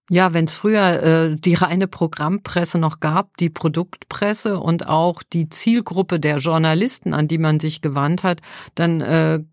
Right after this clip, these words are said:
kann man da heute nicht mehr von sprechen. Wir arbeiten interne Kommunikation, externe Kommunikation ganz stark zusammen. Wir arbeiten stark auch mit unserem Online-Marketing zusammen.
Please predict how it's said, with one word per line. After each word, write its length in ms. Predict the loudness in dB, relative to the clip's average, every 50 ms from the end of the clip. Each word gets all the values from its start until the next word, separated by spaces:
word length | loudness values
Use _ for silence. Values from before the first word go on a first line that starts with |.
| _ -4
kann 160 | -2 0 0
man 140 | 0 0 0
da 140 | 0 0 2
heute 260 | 0 0 0 0 0
nicht 220 | 0 0 0 -2
mehr 120 | -2 -2 -2
von 200 | -2 -2 -2 -4
sprechen. 640 | -6 -6 -4 -4 -2 -2 -2 -2 -2 -2 -2 0
Wir 220 | 0 0 0 0 0
arbeiten 840 | 0 0 0 2 2 2 2 2 0 0 -2 -4 -2 -2 -2 -2 -4 -6 -12 -20 _ _ 0
interne 720 | 2 2 2 2 2 2 2 2 2 2 2 0 -2 -2 -4 -10 -20 _ _ -2
Kommunikation, 960 | 0 2 2 2 2 2 2 0 0 0 -2 -2 -2 -2 -2 -2 -2 -2 -2 -4
externe 600 | -6 -6 -4 -6 -4 -2 0 2 2 2 0 0
Kommunikation 1160 | 0 0 2 2 2 4 2 2 2 0 0 0 0 0 -2 -2 -2 0 2 2 0 0 0
ganz 320 | 0 0 0 0 0 -2 -4
stark 400 | -4 -2 -2 -2 -2 -2 -4 -6
zusammen. 540 | -4 -4 -2 0 0 2 2 2 0 0
Wir 400 | 0 0 0 0 -2 -2 -4 -2
arbeiten 480 | -2 -2 0 0 0 0 0 0 -2 -6
stark 460 | -6 -4 -2 0 2 2 0 0 -2 -2
auch 160 | -2 -2 0
mit 180 | 0 -2 0
unserem 320 | 0 0 0 2 0 0 -2
Online-Marketing 1080 | 0 0 2 2 2 2 2 2 0 0 0 0 -2 -2 -4 -4 -2 -2 -2 0 -2 -2 -4
zusammen. 640 | -2 -4 -2 -2 0 0 0 0 0 0 0